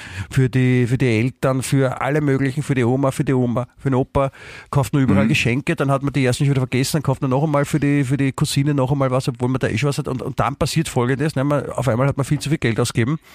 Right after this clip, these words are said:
Speaker 1: und, und man, man hat Schulden. Ne?
Speaker 2: Ja.
Speaker 1: Und um das, um das zu verhindern, hat sich die Schuldnerberatung was überlegt.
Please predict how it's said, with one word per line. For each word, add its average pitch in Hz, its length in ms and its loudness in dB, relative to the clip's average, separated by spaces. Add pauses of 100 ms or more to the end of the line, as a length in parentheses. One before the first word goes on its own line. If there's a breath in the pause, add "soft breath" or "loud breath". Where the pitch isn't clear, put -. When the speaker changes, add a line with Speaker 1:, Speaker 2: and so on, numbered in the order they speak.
(400 loud breath)
Speaker 1:
und, 143 240 2
und 151 240 -2
man, 131 320 0
man 127 180 0
hat 131 100 0
Schulden. 104 360 -2 (500)
Ne? 135 140 -2 (1000)
Speaker 2:
Ja. 78 520 -4
Speaker 1:
Und 139 140 -2
um 131 100 -2
das, 123 400 -2
um 143 160 -2
das 107 260 0
zu 175 120 0
verhindern, 165 580 2
hat 139 180 0
sich - 120 -10
die 147 100 -2
Schuldnerberatung 143 1120 0
was 135 160 0
überlegt. 123 560 0